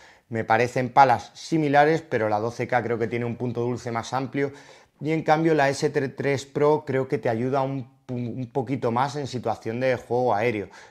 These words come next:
Creo que funciona algo mejor que la doce K. Así que en cuanto a punto dulce me iría por la doce K del dos mil veinticuatro y si buscas más potencia por la S T tres Pro.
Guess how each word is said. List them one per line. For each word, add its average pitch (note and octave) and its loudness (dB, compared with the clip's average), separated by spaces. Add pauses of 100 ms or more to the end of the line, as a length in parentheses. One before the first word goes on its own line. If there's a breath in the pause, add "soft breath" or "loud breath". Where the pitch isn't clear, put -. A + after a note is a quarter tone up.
Creo A2 0
que B2+ 0
funciona B2 -2
algo B2+ -2
mejor A#2+ -4
que C3+ 0
la G#2+ 2
doce A#2 -6
K. B2+ 0 (580 loud breath)
Así - -2
que C#3 4
en C3 0
cuanto B2+ 4
a A#2 4
punto C#3+ 2
dulce C#3+ 4
me A2+ 0
iría G#2+ 4
por G2+ 0
la G2 2
doce G#2 -2
K A2 2
del G#2+ 0
dos G#2 -2
mil A2+ 0
veinticuatro B2+ 0
y D#3 -8
si C3+ -4
buscas B2+ 0
más B2+ -2
potencia C#3 -2
por G#2+ -2
la G2+ 2
S B2 -4
T G#2+ -2
tres G2+ -8
Pro. - -4